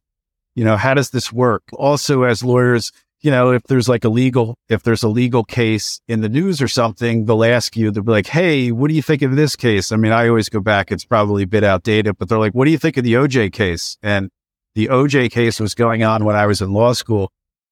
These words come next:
And I used to answer 'em and I would say, like, "I have no idea about the O J case. We don't actually talk about that in law school." But people would think, "Oh, because it's in the news, you talk about it a lot." So the podcast and stuff is a way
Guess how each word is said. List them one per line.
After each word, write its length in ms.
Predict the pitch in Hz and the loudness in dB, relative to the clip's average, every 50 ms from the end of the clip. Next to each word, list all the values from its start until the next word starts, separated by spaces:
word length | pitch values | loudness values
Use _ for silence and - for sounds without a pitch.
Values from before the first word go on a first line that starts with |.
| _ _ _ _ - | _ _ _ _ -2
And 520 | 113 110 107 110 110 110 110 104 107 104 - | 0 2 2 2 2 2 4 2 2 0 0
I 80 | 113 120 | 0 2
used 200 | 127 131 120 - | 2 2 0 0
to 80 | 123 120 | -2 0
answer 400 | 123 127 127 127 - 123 117 113 | 0 0 0 0 0 0 0 2
'em 180 | 107 110 110 | 2 2 0
and 80 | 107 107 | 2 0
I 100 | 110 107 | 0 0
would 140 | 107 101 - | 0 -2 0
say, 180 | - 117 113 | 0 0 2
like, 240 | 113 113 110 107 92 | 2 2 0 0 0
"I 140 | 110 110 113 | 0 0 0
have 240 | 107 117 107 95 107 | 0 -2 -4 -4 -10
no 260 | 104 104 110 117 117 | -10 -6 -2 0 0
idea 520 | 117 117 107 95 120 123 123 120 117 113 | 0 0 0 0 0 0 2 2 2 0
about 360 | 113 - 110 95 107 104 101 | -2 -2 -2 0 0 0 0
the 160 | - 104 104 107 | 0 0 2 2
O 80 | 107 | 2
J 200 | 98 110 110 101 | 2 2 0 0
case. 340 | - - 110 101 92 - - | 0 0 -2 -2 -2 -4 -4
We 100 | 104 101 | -4 0
don't 240 | 98 110 110 110 _ - | 0 0 -2 -2 _ -4
actually 360 | 104 104 98 - - 110 98 | -4 -4 -4 -2 -2 -2 -2
talk 280 | - - 127 123 117 - | 0 0 0 0 0 0
about 260 | 110 - 92 92 85 | 0 0 0 0 2
that 220 | 101 92 90 - | 0 -2 -2 -2
in 80 | 107 98 | -2 -2
law 200 | 95 95 101 98 | 0 2 2 2
school." 300 | 92 - - 104 98 95 | 0 -2 -4 -4 -4 -2
But 160 | 85 101 90 | -2 -4 -4
people 260 | - 123 113 - 107 104 | -2 -4 -2 -2 -2 -2
would 100 | 101 - | -2 -2
think, 280 | - - 120 107 101 | -2 -2 0 0 2
"Oh, 320 | 113 117 156 165 127 117 110 | 2 2 2 2 2 0 0
because 300 | 101 110 101 107 113 110 | -2 -2 0 0 0 -2
it's 140 | 110 98 - | -2 -2 -2
in 100 | 117 107 | -2 -2
the 80 | 113 | -2
news, 300 | 107 113 117 120 117 95 | -2 0 0 0 0 0
you 80 | 101 95 | -2 -4
talk 260 | - 110 101 95 - | -2 -2 -2 -2 -2
about 180 | 95 98 92 85 | -2 -4 -2 -2
it 40 | |
a 40 | 87 | 0
lot." 220 | 90 92 90 87 _ _ | -2 -2 -2 -2 _ _
So 500 | - - 170 160 156 160 160 160 156 151 | -4 -2 0 2 2 2 0 0 -2 -2
the 100 | 147 151 | -2 -4
podcast 640 | - - 175 180 185 180 - 175 160 151 139 - - | -2 0 0 2 0 0 0 0 2 2 0 -2 -4
and 120 | 135 131 | -8 -4
stuff 320 | - 151 143 143 143 - | 0 2 2 2 2 0
is 140 | 156 135 120 | -2 0 0
a 60 | 131 | 0
way 600 | 123 127 127 127 131 131 131 127 127 131 123 113 | 0 2 2 2 4 2 2 2 0 0 0 -2